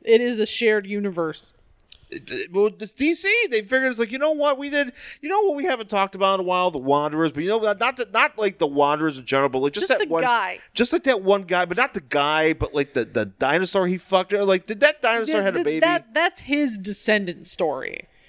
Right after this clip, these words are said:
Speaker 1: So now we have to hear about, see, that dinosaur is gonna get his own book, and it's gonna about, be about all how his, like, parents were involved in, like, I don't know, saving Wanderer Planet. But only him and only his parents. Nobody else can do anything.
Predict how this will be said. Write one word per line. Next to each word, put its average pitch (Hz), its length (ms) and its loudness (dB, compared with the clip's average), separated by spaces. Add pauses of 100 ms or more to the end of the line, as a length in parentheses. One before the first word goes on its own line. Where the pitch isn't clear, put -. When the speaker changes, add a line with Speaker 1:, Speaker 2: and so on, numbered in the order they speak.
(320)
Speaker 1:
So 262 240 0
now 262 160 0
we 285 100 0
have 294 160 0
to 262 140 0
hear 254 240 2
about, 220 260 0
see, - 140 -8
that 262 260 0
dinosaur 269 800 0 (140)
is 240 160 0
gonna 226 160 -2
get 214 100 6
his 202 120 2
own 190 160 -4
book, 208 300 0
and 190 80 -10
it's 185 80 -8
gonna 202 120 0
about, 185 360 2
be 208 140 0
about 190 280 2
all 202 240 0
how 190 200 -2
his, 190 160 0
like, 180 200 -2
parents 208 540 0 (360)
were 208 160 0
involved 196 720 0 (240)
in, 196 160 0
like, 180 500 0
I 185 100 2
don't 190 120 2
know, 175 100 0
saving 190 680 0
Wanderer 175 420 2
Planet. - 600 -8 (580)
But 254 180 0
only 339 320 0
him 277 460 -2
and 226 120 -4
only 247 280 2
his 220 100 -4
parents. 233 380 0
Nobody 208 200 -2
else 214 160 0
can 208 140 -8
do 190 140 2
anything. 175 480 -2